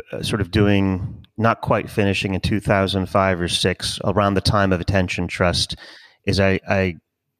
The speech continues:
talked to a, uh, he passed away, a, a great, um,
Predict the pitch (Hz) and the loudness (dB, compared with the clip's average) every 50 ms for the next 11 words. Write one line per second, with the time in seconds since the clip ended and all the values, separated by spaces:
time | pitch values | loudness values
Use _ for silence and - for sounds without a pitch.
0 | _ _ _ _ _ - - 131 127 - - - 131 107 98 - 117 104 101 - | _ _ _ _ _ 0 0 0 0 0 0 2 2 2 2 2 2 2 2 2
1 | - - - - 151 147 143 - - 131 110 110 117 107 101 92 90 78 101 98 | 0 2 2 2 2 2 -2 0 -2 0 2 2 4 4 4 2 2 2 0 0
2 | - 90 - - 120 123 127 117 - _ 117 107 98 95 90 80 | 0 -2 0 0 2 2 2 0 -2 _ 0 0 2 0 -2 -4